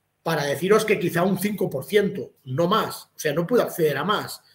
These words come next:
¿Por qué? Porque yo había esta-, había estado, había estado trabajando con una de estas agencias.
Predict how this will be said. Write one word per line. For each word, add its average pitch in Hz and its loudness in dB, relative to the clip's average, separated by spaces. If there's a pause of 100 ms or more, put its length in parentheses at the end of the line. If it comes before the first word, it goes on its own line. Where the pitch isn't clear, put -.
(340)
¿Por 151 -10
qué? 202 4
Porque 151 -4
yo 180 0
había 214 2
esta-, 165 -4
había 170 0
estado, 208 -2
había 175 2
estado 220 -2
trabajando 196 -4
con 160 -4
una 170 -6
de 127 -10
estas - -16
agencias. 127 -14